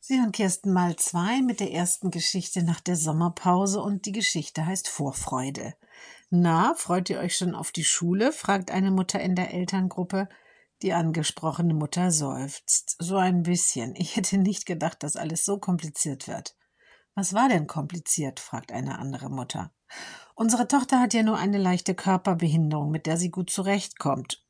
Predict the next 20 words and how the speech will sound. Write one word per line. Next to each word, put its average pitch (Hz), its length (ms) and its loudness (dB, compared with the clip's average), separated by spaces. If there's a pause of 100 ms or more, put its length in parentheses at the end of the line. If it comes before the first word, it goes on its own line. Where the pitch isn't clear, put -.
Zuerst 214 580 0
wollte 202 220 0
uns 196 160 -2
die 208 140 -4
Grundschule 180 600 2
eine 196 240 0
sonderpädagogische 170 1080 0
Überprüfung 190 800 2
aufdrängen. 135 720 -4 (340)
Und 190 180 0
das 151 140 2
Schulamt 190 800 2
wollte 175 240 2
sie 185 100 -2
in 170 100 -2
eine 202 200 -2
Gruppenlösung 160 640 2
irgendwo 180 360 0
weit 196 200 0
wegstecken. - 640 -2